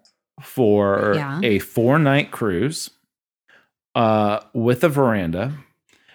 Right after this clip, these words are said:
Speaker 1: And now let's talk about it. Comparatively, all your food and drinks are included. Um, sorry, I should clarify that. Food and non-alcoholic beverages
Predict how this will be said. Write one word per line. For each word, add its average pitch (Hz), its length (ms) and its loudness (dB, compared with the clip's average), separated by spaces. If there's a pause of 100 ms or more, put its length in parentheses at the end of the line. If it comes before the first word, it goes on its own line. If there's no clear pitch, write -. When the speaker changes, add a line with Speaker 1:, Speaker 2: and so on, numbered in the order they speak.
(100)
Speaker 1:
And 139 140 2
now 139 220 4
let's 135 240 -2
talk 156 180 0
about 117 140 0
it. - 80 -12
Comparatively, 131 920 0 (540)
all 139 220 4
your 160 140 4
food 151 220 2
and 139 100 4
drinks 123 300 0
are 127 80 0
included. 110 760 -2 (280)
Um, 95 600 -4 (400)
sorry, 95 320 -4
I 90 40 -6
should 101 340 -12
clarify 101 360 -6
that. - 260 -10
Food 131 220 2
and 113 120 0
non-alcoholic 120 960 -2 (120)
beverages 82 680 -6